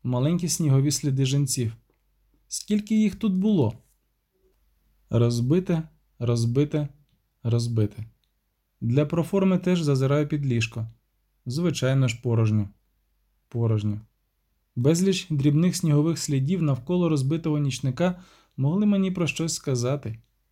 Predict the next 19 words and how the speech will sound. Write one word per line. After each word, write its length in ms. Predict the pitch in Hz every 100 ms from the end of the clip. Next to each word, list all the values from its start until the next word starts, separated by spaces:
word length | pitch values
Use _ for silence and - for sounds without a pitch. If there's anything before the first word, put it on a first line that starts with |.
| -
Байдуже. 580 | 113 120 113 107 104 - _ _ _
Треба 260 | 135 160
бігти 300 | 165 175 175
до 140 | 170 156 -
Ельзи. 280 | 156 110 101 _ _ _ _ _ _
Треба 280 | 127 147 151
переконатися, 840 | 151 143 135 143 185 185 113 131
що 200 | 117 143
з 100 | 131
нею 200 | 147 147
все 200 | 139 170
добре. 380 | 156 123 110 113 _ _ _ _ _ _ _ _
«А 120 | 131
який 340 | 170 208 220 226
твій 280 | 220 220 220
найбільший 560 | 220 202 208 - 214
страх, 400 | 196 208 139 113 -
як 260 | 220 196
думаєш?» 440 | 131 113 110 113